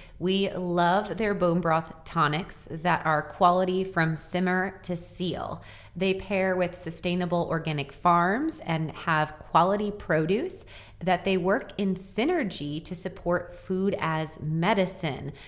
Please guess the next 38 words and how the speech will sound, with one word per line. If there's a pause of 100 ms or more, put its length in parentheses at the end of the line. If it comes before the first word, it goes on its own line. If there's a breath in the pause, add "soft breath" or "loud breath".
(140 loud breath)
So
some
of
their
flavor
profiles
that
I've
really
been
digging
on
is
the
Spring
Clean,
which
is
yellow
onion,
lemon,
and
radish, (400 loud breath)
the
Youth (140)
Tonic,
which
is
shiitake,
sage,
and
shallot.
I
love
doing
that (340 loud breath)
with,
like,